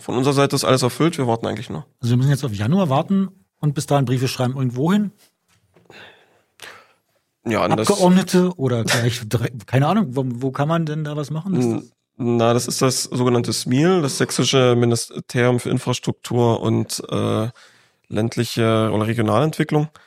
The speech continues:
Speaker 1: Und ja, die müssen diese Förderrichtlinien neu ändern,
Speaker 2: Ja, okay.
Speaker 1: weil man festgestellt hat, dass vielleicht in der Vergangenheit manche Projekte nicht so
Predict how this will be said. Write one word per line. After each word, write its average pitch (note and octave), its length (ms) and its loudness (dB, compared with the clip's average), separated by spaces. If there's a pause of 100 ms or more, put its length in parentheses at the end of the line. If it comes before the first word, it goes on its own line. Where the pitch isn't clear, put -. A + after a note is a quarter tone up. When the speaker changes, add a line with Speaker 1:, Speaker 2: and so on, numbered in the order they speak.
(600)
Speaker 1:
Und A#2 1040 0 (520)
ja, B2+ 120 0
die C#3+ 200 -2
müssen E3 380 2
diese D3+ 220 0
Förderrichtlinien A#2 880 0
neu A2 240 0 (580)
ändern, A2 300 2
Speaker 2:
Ja, A2+ 60 -6
okay. - 80 -20 (280)
Speaker 1:
weil A2+ 140 2
man A#2+ 180 2
festgestellt C#3+ 760 -2
hat, C#3+ 340 0
dass B2+ 120 0
vielleicht A#2+ 420 0
in A#2 80 -4
der A2+ 100 -2
Vergangenheit B2+ 640 0
manche B2 280 -2
Projekte A#2+ 460 -2
nicht B2 140 -2
so A2+ 300 -2